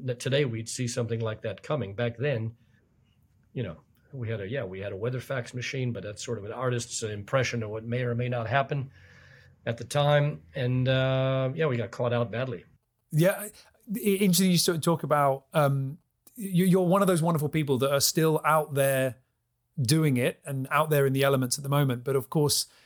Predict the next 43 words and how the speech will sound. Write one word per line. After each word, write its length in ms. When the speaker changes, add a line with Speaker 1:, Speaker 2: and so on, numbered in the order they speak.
Speaker 2:
you 500
started 440
at 60
a 60
young 220
age, 240
like 140
I 20
say, 180
you 60
know, 80
twenty-five 520
when 120
you 80
did 180
the, 260
the, 340
uh, 460
the 80
Whitbread, 480
but 140
you 120
had 320
plenty 220
of 80
sailing 220
before 200
then. 240
You've 220
seen 420
an 100
awful 320
lot 160
of 220
changes. 600
One 380
of 40
the 100
things 260
that 100
I 60
wanted 340
to, 340